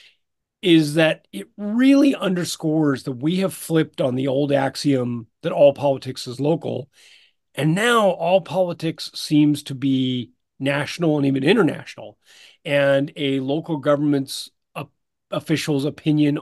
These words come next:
on abortion rights, or on whether or not the election was stolen, or whether or not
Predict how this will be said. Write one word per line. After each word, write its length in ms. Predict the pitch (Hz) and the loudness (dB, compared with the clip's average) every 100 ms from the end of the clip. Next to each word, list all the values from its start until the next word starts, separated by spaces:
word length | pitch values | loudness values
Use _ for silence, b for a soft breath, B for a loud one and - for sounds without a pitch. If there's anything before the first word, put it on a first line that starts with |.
| - | -4
on 500 | 127 127 127 139 - | -4 -2 -4 -6 -8
abortion 520 | 135 117 165 170 131 | -10 -4 -4 -4 -8
rights, 380 | - - - - - B B B _ | -8 -10 -12 -18 -20 B B B _
or 440 | 147 127 123 123 - | -8 -2 -2 -2 -4
on 400 | 127 127 123 120 | -2 0 -2 -2
whether 240 | 135 143 | 0 0
or 60 | 135 | 0
not 180 | 139 135 | 0 -2
the 80 | |
election 400 | 120 156 170 147 | -6 -6 -4 -4
was 160 | 127 117 | -4 -6
stolen, 580 | - 131 123 120 123 127 b b _ | -4 -4 -2 -4 -6 -10 b b _
or 640 | 139 123 123 123 123 123 - _ _ | -10 -6 -2 -2 -2 -4 -8 _ _
whether 440 | 139 127 139 143 139 | -8 2 4 4 0
or 260 | 143 127 | 0 -2
not 380 | 131 123 127 139 | 0 -2 -4 -8